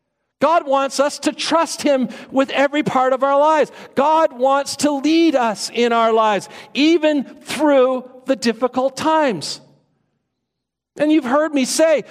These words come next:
"The Lord is my shepherd as much in the valley as of the shadow of death as he is by the cool waters."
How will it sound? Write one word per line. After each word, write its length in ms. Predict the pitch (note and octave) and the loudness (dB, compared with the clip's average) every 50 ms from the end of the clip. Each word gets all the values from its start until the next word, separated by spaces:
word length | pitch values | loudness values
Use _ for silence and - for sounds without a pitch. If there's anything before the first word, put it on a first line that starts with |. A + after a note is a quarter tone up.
| - - | -10 -4
"The 140 | - C#4 C#4 | -2 -2 0
Lord 400 | C#4+ C#4 D4+ D#4+ E4 E4 E4 D#4+ | 0 0 2 2 2 2 2 0
is 120 | D4 G#3 | -2 -2
my 200 | A#3+ C#4+ C#4 C4 | -2 -2 -2 -2
shepherd 500 | A#3+ - - C#4 D#4 D4+ - D4 C4 B3+ | -4 -4 0 0 0 0 2 0 0 2
as 240 | C4+ C4 C4+ G3+ G#3 | 2 0 0 -2 -4
much 380 | A3+ C4 D4 D#4 D4+ D4 - - - - - | -4 -2 -2 -2 -4 -6 -10 -16 -14 -6 -2
in 180 | - C#4+ C#4+ | 0 0 2
the 80 | C#4 C4 | 2 0
valley 540 | B3+ - C4 C4 C#4+ D4+ D4+ C#4+ C#4+ C#4 C4+ | 0 0 0 0 2 2 2 2 0 0 0
as 180 | C4+ B3 G3 | 0 0 -2
of 160 | B3 C4 B3+ A3 | -4 -4 -2 0
the 100 | B3 A3+ | -2 -2
shadow 440 | - - C#4+ C#4 C#4 C#4 C4 C4 | -2 0 -2 0 0 2 2 2
of 180 | B3+ A#3+ G3+ - | 0 0 0 0
death 240 | - C#4+ D#4 D4+ - - - - - | 0 0 0 0 -2 -6 -12 -8 -2
as 240 | - C4+ D4+ C#4+ A#3 | 0 0 0 0 -2
he 220 | D4 C#4 C#4 C#4 | -4 -2 0 2
is 180 | D4 E4 D4+ A#3+ | 2 0 0 0
by 200 | F#3+ C4+ C#4 C#4 | -2 -2 -2 -2
the 120 | C#4 D4+ | -4 -6
cool 320 | - - - D4+ D#4+ D#4 D#4+ | -8 -6 -4 -2 -2 0 2
waters." 680 | D#4 D#4+ D#4+ E4 E4+ E4 D#4+ C4+ G3+ D#3+ - - - | 2 2 2 2 2 2 2 0 0 -2 -4 -12 -16